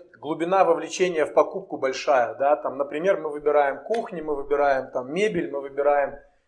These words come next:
то, что надо примерить. Мое личное мнение, я бы уходил бы в индивидуальные консультации, в предварительные записи. А, есть вот этот мотив безопасности, есть огромное желание понимать, что я приду, например, и меня встретит там условно дизайнер-консультант Виталий,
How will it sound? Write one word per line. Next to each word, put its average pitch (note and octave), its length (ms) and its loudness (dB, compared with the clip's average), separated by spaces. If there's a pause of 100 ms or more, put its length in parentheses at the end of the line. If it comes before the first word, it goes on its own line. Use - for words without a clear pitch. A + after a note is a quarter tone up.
(120)
то, D#3+ 100 -4
что D3+ 180 -6
надо C#3+ 220 0
примерить. E3+ 600 -4 (760)
Мое F#3 240 4
личное A3 400 0
мнение, F3 640 0
я F#3 120 4
бы F#3+ 120 2
уходил E3+ 400 -2
бы D#3+ 180 -6
в D#3 60 -8
индивидуальные D#3 640 0
консультации, E3+ 720 0
в - 120 -8
предварительные C#3+ 760 -2
записи. E3 840 0 (420)
А, C3 340 0
есть D#3 380 0
вот E3 100 -2
этот E3 240 0
мотив D#3+ 340 -4
безопасности, E3+ 720 0
есть F#3 280 -2
огромное D#3 440 -2
желание E3 480 2
понимать, D3+ 460 0
что B2 180 -8
я D3+ 140 10
приду, E3+ 260 -8
например, D3 480 -4
и C#3+ 80 -12
меня C#3+ 220 -2
встретит D3 440 -8
там C3+ 180 -6
условно C3+ 380 -2
дизайнер-консультант C#3+ 1120 -4
Виталий, A#3 500 -2